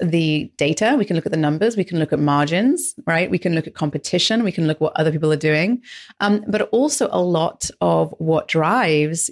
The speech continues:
your pricing in your business, often I've discovered, it comes down to, uh, mindset and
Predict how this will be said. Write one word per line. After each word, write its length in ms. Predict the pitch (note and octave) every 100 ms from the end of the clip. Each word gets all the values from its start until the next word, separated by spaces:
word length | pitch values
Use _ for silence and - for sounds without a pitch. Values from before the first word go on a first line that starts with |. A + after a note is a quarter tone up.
| E3
your 100 | D3+
pricing 460 | - D3 - C#3+
in 100 | D3
your 140 | D3 C#3+
business, 360 | B2+ - D#3+ -
often 380 | F3 - D3+ D3+
I've 200 | D3+ -
discovered, 500 | - - D3+ - A3+
it 100 | -
comes 320 | - A3+ B3+
down 300 | A2 A#2 D3
to, 360 | - - B2 F#3 - - _
uh, 200 | F3+ F3
mindset 840 | - F3 D3 D3 - - - - -
and 440 | E3+ D#3+ D#3 D#3